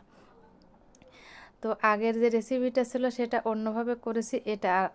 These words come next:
অন্যভাবে করেছি। দুটো দুই রকমভাবে, আহ, ওটসের রেসিপি আপনাদের সঙ্গে শেয়ার করলাম, নিশ্চয়ই আপনাদের ভালো লাগবে। তো আগের রেসিপিটা আপনারা আশা করি দেখবেন।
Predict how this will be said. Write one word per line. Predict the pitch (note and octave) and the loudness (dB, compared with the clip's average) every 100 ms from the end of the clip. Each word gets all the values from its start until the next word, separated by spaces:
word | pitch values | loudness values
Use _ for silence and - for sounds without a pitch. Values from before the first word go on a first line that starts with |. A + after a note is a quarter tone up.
| - | -4
অন্যভাবে | G3+ G3 F#3+ F#3+ F#3 | -4 -2 -2 -4 -4
করেছি। | F#3 F3+ E3+ | -6 -8 -8
দুটো | F3+ G#3 G#3 A3 | -8 -6 -4 -2
দুই | G3 G#3 | 0 0
রকমভাবে, | G3+ G3 G3+ G3 G#3 G3 G#3+ | 0 0 -2 -2 -2 -2 -4
আহ, | C#4 - - - G#3 G3 G3 G3 G3 G3+ | -6 -16 -20 -8 -4 -2 -2 -2 -4 -4
ওটসের | G3+ - G#3 | -4 -2 -4
রেসিপি | F#3+ F#3+ G3+ G3 | -4 -6 -6 -4
আপনাদের | G3 G3 F#3 F#3+ | -6 -6 -6 -6
সঙ্গে | F#3+ G3 F#3 | -6 -8 -6
শেয়ার | F#3+ - F#3+ | -6 -4 -4
করলাম, | F#3 G3 G#3 A3 | -4 -6 -4 -4
নিশ্চয়ই | G3+ F#3+ - F#3 | -6 -6 -4 -4
আপনাদের | F#3 F#3 F3+ B3 - - - F#3+ | -4 -8 -6 -8 -12 -20 -14 -8
ভালো | F#3+ G3 F#3 | -4 -4 -4
লাগবে। | F3 E3 E3+ E3+ - - - - | -4 -6 -8 -16 -18 -20 -18 -6
তো | |
আগের | A3 G3+ G3 G3 | -2 -2 -2 -2
রেসিপিটা | G3+ - G#3+ G3+ G#3+ | -4 -6 -6 -2 -2
আপনারা | G3+ G3+ G#3+ | 0 -2 -2
আশা | G#3 G3+ | -2 -4
করি | G3 G3+ | -6 -4
দেখবেন। | F#3+ F#3 F3+ F#3 | -2 -2 -2 -4